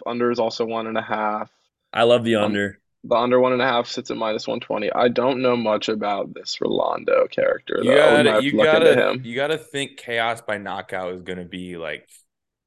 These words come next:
Speaker 1: Rolando, I'm, I believe,
Speaker 3: plus one twenty.
Speaker 1: is not fought in, he's the number three welterweight in Peru on
Speaker 3: He's not
Speaker 1: Tapology.
Speaker 3: even number one in Peru.
Speaker 1: Come on.
Speaker 2: He,
Speaker 1: Come
Speaker 2: he's
Speaker 1: on.
Speaker 2: fourteen and one, bro. I, like, I don't know. It's just,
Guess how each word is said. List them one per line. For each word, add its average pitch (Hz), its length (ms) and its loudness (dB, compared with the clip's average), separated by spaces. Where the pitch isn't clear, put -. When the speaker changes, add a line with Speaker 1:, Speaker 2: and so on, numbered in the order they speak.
Speaker 1:
Rolando, 156 480 6
I'm, 214 100 2
I - 40 -2
believe, 135 240 -10
Speaker 3:
plus 95 160 -10
one 127 140 2
twenty. 127 360 0
Speaker 1:
is 123 160 -10
not 117 300 -6
fought 107 380 -2
in, 101 560 -12
he's 143 220 2
the 147 120 4
number 135 280 2
three 143 240 0
welterweight 127 580 2
in 127 140 -8
Peru 104 640 -4
on 104 60 -4
Speaker 3:
He's 110 80 -8
not - 180 2
Speaker 1:
Tapology. 170 340 6
Speaker 3:
even 170 240 6
number 156 280 0
one 151 180 2
in 139 140 -6
Peru. 123 520 -6
Speaker 1:
Come 147 220 2
on. 127 560 2
Speaker 2:
He, 175 160 -2
Speaker 1:
Come 147 100 -2
Speaker 2:
he's 208 140 6
Speaker 1:
on. 220 100 4
Speaker 2:
fourteen 269 460 4
and 175 140 2
one, 151 260 4
bro. 120 200 4
I, 117 240 0
like, 143 180 0
I 135 100 2
don't 165 180 0
know. 139 280 0
It's 123 260 -8
just, 151 460 -10